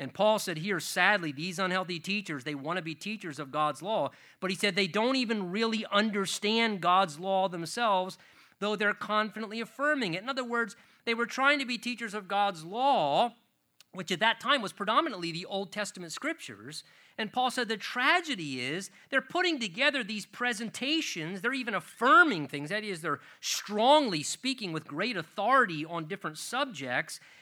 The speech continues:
And Paul says the tragedy is they know the facts of the law. They know information.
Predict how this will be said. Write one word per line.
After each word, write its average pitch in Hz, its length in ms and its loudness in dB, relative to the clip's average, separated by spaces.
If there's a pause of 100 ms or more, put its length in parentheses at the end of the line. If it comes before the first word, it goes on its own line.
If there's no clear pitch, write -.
(120)
And 202 140 -6
Paul 262 220 0
says 233 180 -6
the 233 80 -8
tragedy 226 720 -2
is 180 140 -6
they 269 240 -2
know 247 180 -2
the 180 140 -8
facts 294 640 2
of 120 140 -10
the 113 60 -12
law. 98 480 -8 (240)
They 277 120 0
know 247 220 0
information. 165 1300 -4